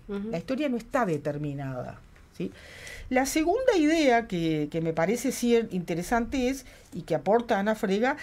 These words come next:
Speaker 2: es la idea de la soberanía de los pueblos, cómo se expresan, cómo se exponen. Entonces ahí cobra sentido la idea de que el, ese proyecto es uno de los que estaba. Por eso la historia en problemas,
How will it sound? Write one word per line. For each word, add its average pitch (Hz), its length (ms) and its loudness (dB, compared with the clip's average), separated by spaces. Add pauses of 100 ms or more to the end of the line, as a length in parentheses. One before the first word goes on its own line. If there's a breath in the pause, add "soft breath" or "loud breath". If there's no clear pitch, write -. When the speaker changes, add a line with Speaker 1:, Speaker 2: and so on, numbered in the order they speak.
(200 loud breath)
Speaker 2:
es 247 140 4
la 330 100 8
idea 262 300 6
de 320 60 2
la 226 120 4
soberanía 175 640 2
de 233 100 4
los 160 120 -2
pueblos, 180 480 0
cómo 233 280 0
se 226 140 -6
expresan, 220 800 0 (320 soft breath)
cómo 190 240 -4
se 180 140 -6
exponen. 143 440 -4
Entonces 254 300 0
ahí 269 140 2
cobra 277 400 2
sentido 226 880 2 (420 loud breath)
la 196 200 4
idea 220 400 6
de 240 120 4
que 220 340 2 (320 loud breath)
el, 190 300 2
ese 220 240 2
proyecto 240 880 4 (320 loud breath)
es 233 300 0
uno 381 240 4
de 349 80 2
los 226 140 2
que 202 100 -4
estaba. 135 500 -2
Por 196 140 0
eso 277 200 2 (120)
la 190 100 2
historia 233 300 2
en 226 60 -2
problemas, 214 640 0